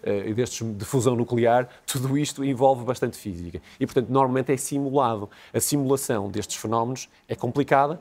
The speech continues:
mas os métodos de inteligência artificial podem ajudar também aqui, podem nos ajudar a fazer melhores simulações ou fazer simulações mais rápidas. Portanto, isto é a parte invisível da inteligência artificial que está a ocorrer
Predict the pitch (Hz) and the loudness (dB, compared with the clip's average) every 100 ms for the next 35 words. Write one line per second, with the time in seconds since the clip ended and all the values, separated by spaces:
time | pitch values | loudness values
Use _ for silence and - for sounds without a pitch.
0 | - - 127 117 156 143 110 104 104 98 | -8 -2 -2 2 2 0 -2 -6 -6 -6
1 | 104 107 - 131 - 147 147 147 135 139 | -4 -4 0 0 4 4 4 0 -2 2
2 | 147 151 - - 156 160 165 190 - 123 | 2 0 -6 -2 0 0 -2 -4 0 0
3 | 120 113 120 131 135 127 123 135 139 147 | 0 -2 0 0 -2 -2 2 2 0 -2
4 | 143 143 143 147 151 - - - 143 147 | -2 -2 -2 -2 -4 -12 -6 -2 0 0
5 | 156 147 143 151 139 147 139 139 123 120 | 0 -2 0 0 0 2 4 2 2 -2
6 | 117 - - - 120 135 170 - 180 175 | -4 -12 -8 -2 0 4 4 6 2 4
7 | 202 156 135 127 113 113 120 117 107 101 | 2 4 2 4 4 4 2 0 -2 0
8 | 113 - 104 101 - 156 139 131 117 123 | -2 -2 -2 -2 4 6 6 4 4 4
9 | 104 | 4